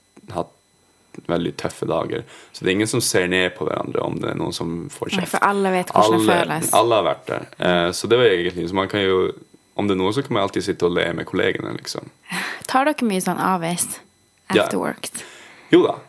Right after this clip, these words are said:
Speaker 1: det gjorde jo for
Speaker 2: Det
Speaker 1: så vidt.
Speaker 2: må man kanskje,
Speaker 1: Det må
Speaker 2: så blir
Speaker 1: man.
Speaker 2: man gal.
Speaker 1: Ja, men liksom for å leve i New York, så har jeg for så vidt hatt det veldig rolig i år.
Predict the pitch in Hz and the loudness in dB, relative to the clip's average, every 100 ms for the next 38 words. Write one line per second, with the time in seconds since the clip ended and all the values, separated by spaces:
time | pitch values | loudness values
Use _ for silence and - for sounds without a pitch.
0 | _ 123 104 185 202 214 208 190 147 170 | _ 4 4 4 4 4 4 2 0 -2
1 | - 180 - 190 180 180 95 90 - - | -4 4 4 4 0 0 -2 -2 -4 -6
2 | - 110 104 - - - 120 135 165 165 | -6 0 0 0 -6 -2 2 2 2 0
3 | 151 - - 120 - 113 110 107 104 104 | -2 -4 -4 -4 -2 -2 2 4 4 4
4 | 98 107 127 127 110 113 110 - - - | 4 2 2 2 2 4 2 -2 -10 -4
5 | 90 90 95 95 98 104 123 123 101 90 | 0 0 0 -2 -2 -4 -2 -2 -2 -2
6 | 95 107 98 - - - - - 92 - | 0 0 -2 -6 -8 -8 -8 -2 -2 -2